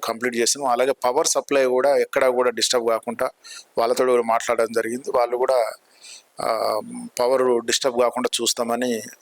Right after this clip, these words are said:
కన్సర్న్ డిపార్ట్‌మెంట్ వాళ్ళు కూడా హామీ ఇవ్వటం జరిగింది. ఇది ఒక్క పోలీస్ అని కాకుండా all కనెక్టెడ్, ఆ, డిపార్ట్‌మెంట్స్ అందరూ కూడా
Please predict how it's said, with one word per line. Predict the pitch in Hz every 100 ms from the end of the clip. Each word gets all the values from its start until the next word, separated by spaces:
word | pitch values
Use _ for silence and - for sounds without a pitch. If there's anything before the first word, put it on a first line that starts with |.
| _ - - -
కన్సర్న్ | 120 120 131 117
డిపార్ట్‌మెంట్ | 117 120 120 117 113
వాళ్ళు | 113 110 110
కూడా | 120
హామీ | 113 120 117
ఇవ్వటం | 113 107 120
జరిగింది. | 107 104 - - - - -
ఇది | 135 139
ఒక్క | 131 160
పోలీస్ | - 139 175 -
అని | 160 147
కాకుండా | 139 135 139 104 - 131
all | 135 170 147 _ _ _ _ - - -
కనెక్టెడ్, | 131 143 147 156 123 131
ఆ, | 127 123
డిపార్ట్‌మెంట్స్ | 117 123 - 135 135 127 -
అందరూ | 117 135 143
కూడా | 131 127 -